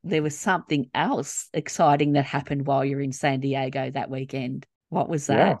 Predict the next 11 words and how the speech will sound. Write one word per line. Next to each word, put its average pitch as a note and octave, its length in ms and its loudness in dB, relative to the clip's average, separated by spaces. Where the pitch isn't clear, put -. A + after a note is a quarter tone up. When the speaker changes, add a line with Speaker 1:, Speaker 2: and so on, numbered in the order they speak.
Speaker 2:
there A2 100 2
was. C#3 440 4
Speaker 1:
<laughs> F3 260 -2
Speaker 2:
What A#2+ 140 4
was C#3 200 4
that? G#2+ 260 -4
You B2 120 0
tell - 280 -4
Speaker 1:
Yeah. E3 100 -4
<laughs> D#3 520 2
Speaker 2:
Um, - 200 -4